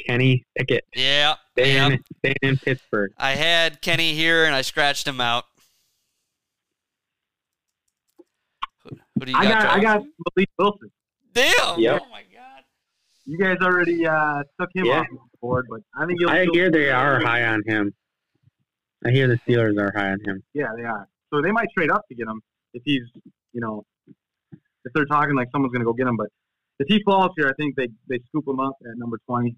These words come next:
Speaker 3: Um, and they obviously need a quarterback. They got what? Who is their quarterback right now? Uh,
Speaker 1: Mitchell. Mitchell
Speaker 2: Just Mitch,
Speaker 1: Trubisky.
Speaker 2: yeah, Mitchie.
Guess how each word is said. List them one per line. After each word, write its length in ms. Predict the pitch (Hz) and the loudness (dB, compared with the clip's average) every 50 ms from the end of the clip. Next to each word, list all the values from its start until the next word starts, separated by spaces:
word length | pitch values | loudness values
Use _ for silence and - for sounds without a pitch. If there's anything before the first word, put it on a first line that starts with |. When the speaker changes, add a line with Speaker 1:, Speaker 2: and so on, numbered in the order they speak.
| _ - | _ -14
Speaker 3:
Um, 380 | 104 101 101 98 98 98 98 95 _ _ _ _ _ _ _ _ - | -10 -10 -8 -6 -6 -6 -6 -8 _ _ _ _ _ _ _ _ -4
and 120 | 117 113 | -2 0
they 80 | 113 117 | 2 2
obviously 360 | 113 117 113 110 - - 113 | 0 0 -2 -4 -4 -2 0
need 120 | 113 110 107 | 0 0 0
a 40 | |
quarterback. 500 | 104 - 120 113 110 104 117 113 113 - - - | 0 -2 -2 -2 0 0 0 -2 -2 -2 -4 -4
They 60 | 113 | -4
got 180 | 110 107 98 | -2 -2 -2
what? 180 | 107 110 104 101 _ _ _ _ _ _ _ _ _ _ - | -4 -4 -4 -6 _ _ _ _ _ _ _ _ _ _ 0
Who 100 | 226 285 | 2 2
is 80 | 320 277 - | 2 2 0
their 100 | 165 143 | -2 -2
quarterback 460 | - 185 185 156 - 123 113 107 - | 0 0 0 0 0 -2 -4 -6 -6
right 120 | 117 110 104 | -8 -10 -10
now? 360 | 104 101 - - - 117 113 | -14 -16 -18 -20 -16 -12 -12
Uh, 180 | 107 104 104 104 - _ _ - - | -10 -10 -12 -14 -16 _ _ -2 2
Speaker 1:
Mitchell. 440 | - 160 214 - - 147 113 98 - - _ _ _ _ _ _ _ _ _ - | 2 4 4 2 2 2 2 0 0 -4 _ _ _ _ _ _ _ _ _ 2
Mitchell 420 | 165 160 196 320 311 - 311 311 302 | 4 6 6 6 6 4 6 6 6
Speaker 2:
Just 160 | 285 - 233 | 4 2 0
Mitch, 220 | 247 247 254 254 240 | -6 -4 -2 0 2
Speaker 1:
Trubisky. 120 | 240 165 - | 2 0 0
Speaker 2:
yeah, 260 | - 131 135 127 113 110 | 0 0 0 0 -2 -6
Mitchie. 360 | 110 - - - 143 127 | -12 -14 -14 -12 -14 -14